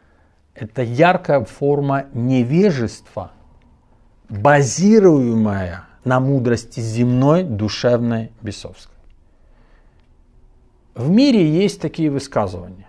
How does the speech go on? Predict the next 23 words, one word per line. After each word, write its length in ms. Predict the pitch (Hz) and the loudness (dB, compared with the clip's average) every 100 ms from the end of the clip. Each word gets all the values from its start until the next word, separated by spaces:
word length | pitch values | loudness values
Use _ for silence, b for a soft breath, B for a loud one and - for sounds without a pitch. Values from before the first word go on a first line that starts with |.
| - | -6
«Миллионы, 960 | 147 175 185 202 254 302 294 285 294 269 | 2 4 8 10 10 8 6 2 0 0
миллионы 1120 | 190 185 196 196 196 226 240 233 226 226 220 - | 2 4 6 6 8 8 8 6 6 4 2 -4
лет». 460 | 127 117 85 - - _ _ _ _ _ _ _ _ _ _ _ | -2 -2 -4 -10 -20 _ _ _ _ _ _ _ _ _ _ _
И 80 | 156 | -12
всякий 320 | - 233 220 | -4 -2 2
раз, 200 | 190 185 | 4 2
когда 300 | - 160 165 | 0 2 2
мы 140 | 151 135 | 2 -2
слышим 500 | - 156 147 143 123 | -2 -4 -2 -4 -4
эти 140 | 110 | -4
высказывания, 840 | 107 110 - 185 185 170 139 127 120 | -6 -8 -2 0 0 -2 -2 0 0
мы 180 | 151 | 0
уже, 240 | 143 113 117 | 0 -2 -2
как 180 | 110 120 | -4 -2
рожденные 640 | 113 120 120 113 110 107 | -4 -2 -2 0 0 -2
свыше, 420 | - 151 165 139 | -4 -6 -4 -6
говорим: 500 | 123 117 113 107 107 | -4 0 0 0 -2
«А, 120 | 147 | -4
ну 180 | 156 185 | -4 -6
да, 320 | 170 117 101 | 0 0 2
да, 240 | 98 101 95 | -2 -4 -6
да, 240 | 92 - | -12 -16
да». 220 | 95 92 | -18 -20